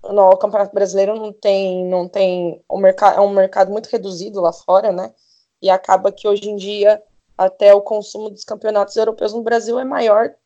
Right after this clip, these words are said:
é, che-, não é maior, mas chega muito próximo do que a gente consome do próximo Brasileirão. Como o Jonathan disse, eu nunca vi a Premier League fazendo eventos, mas eu já vi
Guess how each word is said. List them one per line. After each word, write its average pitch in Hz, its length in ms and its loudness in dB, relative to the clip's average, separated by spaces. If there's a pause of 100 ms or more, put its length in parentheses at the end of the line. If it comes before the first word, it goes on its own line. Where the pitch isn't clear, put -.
(120)
é, 196 160 4
che-, 214 440 -2
não 240 340 -4
é 262 80 2
maior, 247 540 4
mas 240 220 -4
chega 226 280 -6
muito 240 240 -12
próximo 202 640 2 (460)
do 202 100 -8
que 202 120 -10
a 202 60 -4
gente 196 240 -10
consome 196 500 -6
do 196 80 -14
próximo 196 440 -8
Brasileirão. 196 720 0 (800)
Como 247 380 0
o 240 60 -4
Jonathan 240 560 -4
disse, 240 380 -6
eu 233 100 2
nunca 254 240 -4
vi 233 100 0
a 233 40 -2
Premier 226 360 -2
League 226 360 -10
fazendo 208 360 -4
eventos, 214 380 -6
mas 214 240 0
eu 208 100 -2
já 208 160 0
vi 208 200 -8